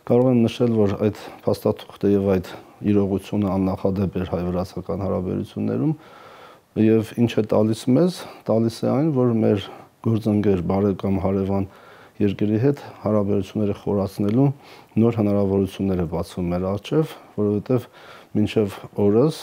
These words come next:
մինչև, այսինքն, հունվարի քսանվեցը ընկած ժամանակահատվածը հայ-վրացական հարաբերությունները չեն բնութագրվել ռազմավարական և, բնութագրվել են որպես հարևանային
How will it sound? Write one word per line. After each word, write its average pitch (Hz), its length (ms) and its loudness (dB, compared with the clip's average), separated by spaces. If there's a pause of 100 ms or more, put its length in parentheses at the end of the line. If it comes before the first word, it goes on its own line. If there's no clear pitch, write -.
(120)
մինչև, 90 500 -4
այսինքն, 92 460 -6
հունվարի 95 380 -2
քսանվեցը 95 600 -4
ընկած 92 320 -4
ժամանակահատվածը 92 1000 -4 (520)
հայ-վրացական 104 680 0
հարաբերությունները 101 840 0 (160)
չեն 117 320 0
բնութագրվել 90 840 0
ռազմավարական 87 840 0 (720)
և, 101 320 2 (240)
բնութագրվել 101 960 2
են 92 120 0
որպես 92 360 -4
հարևանային 95 680 0